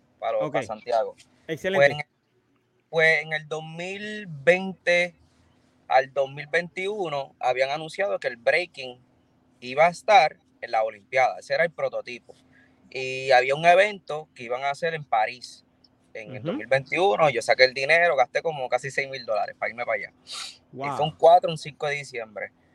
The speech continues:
Speaker 1: Cogí para allá, hice la registración, fue una misión, porque obviamente en Puerto Rico no tenemos lo que es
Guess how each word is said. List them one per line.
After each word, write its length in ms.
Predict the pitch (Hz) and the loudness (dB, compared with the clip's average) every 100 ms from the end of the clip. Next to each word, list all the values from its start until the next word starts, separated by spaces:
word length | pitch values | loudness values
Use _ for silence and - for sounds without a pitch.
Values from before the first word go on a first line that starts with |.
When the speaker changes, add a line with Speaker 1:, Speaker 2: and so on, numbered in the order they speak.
| _ _ - | _ _ -10
Speaker 1:
Cogí 240 | 110 107 | -6 -4
para 240 | 113 131 135 | 2 4 4
allá, 640 | 147 180 208 202 202 202 | 6 6 6 0 -4 -6
hice 440 | 170 131 139 135 139 | -10 -10 -6 -4 -4
la 140 | 139 | -6
registración, 1200 | 135 135 131 135 131 - 196 208 101 202 196 196 92 | -8 -12 -10 -6 -6 -6 -10 -8 -6 -6 -8 -8 -12
fue 120 | 127 | -10
una 160 | 127 143 | -8 -8
misión, 360 | 139 - 160 | -8 -8 -8
porque 160 | 175 147 | -6 -8
obviamente 680 | 117 120 123 131 - 175 139 | -8 -4 -4 -6 -8 -8 -6
en 100 | 120 | -10
Puerto 300 | 113 120 110 | -10 -12 -10
Rico 260 | 135 160 143 | -12 -10 -12
no 140 | 123 | -10
tenemos 420 | 123 127 135 139 | -10 -10 -10 -12
lo 100 | 131 | -8
que 240 | 123 120 135 | -4 0 0
es 240 | 147 - | -2 -12